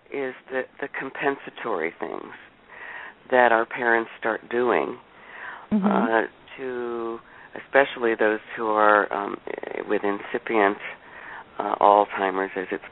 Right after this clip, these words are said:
Speaker 1: coming on. They're, they're self-protective, and they don't exactly know what's happening, and so they will be doing compensatory things to hypothetically look more like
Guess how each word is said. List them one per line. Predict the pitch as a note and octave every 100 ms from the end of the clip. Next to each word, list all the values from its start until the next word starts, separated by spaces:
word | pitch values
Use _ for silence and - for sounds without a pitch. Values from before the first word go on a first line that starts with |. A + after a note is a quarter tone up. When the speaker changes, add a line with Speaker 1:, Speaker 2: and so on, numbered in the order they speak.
| -
Speaker 1:
coming | G#2+ G#2
on. | D3+ G3+ D#3 D#3+
They're, | D#3 D3+ - - - - -
they're | A3 -
self-protective, | C4 - - - - - - - - -
and | C3+ C3+ C3+ C3+ C3+
they | C#3+ C3+ C3+ C3+ C3+
don't | - D3+ C#3
exactly | B2+ - C#3+ - B2+
know | B2 B2
what's | A#2+ A#2+ -
happening, | B2+ A#2+ A#2 A2 A#2 A#2
and | A#2 A#2+
so | B2 A#2 A#2 - - - - - - -
they | C#3+ C#3
will | C3+ C3+
be | - C3
doing | C3+ C3 B2+ B2+ C3+ - - -
compensatory | C#3 C3+ D3+ D3+ - - C3+ A#2+ A#2
things | A2+ A2+ A#2 - -
to | A#2+ A2 A2 - - - - - -
hypothetically | B2 A#2+ B2 B2 A#2 B2 C3+ C3 C3 C3 - - - - - -
look | F3+ - - C#3+
more | B2+
like | A2+ G#2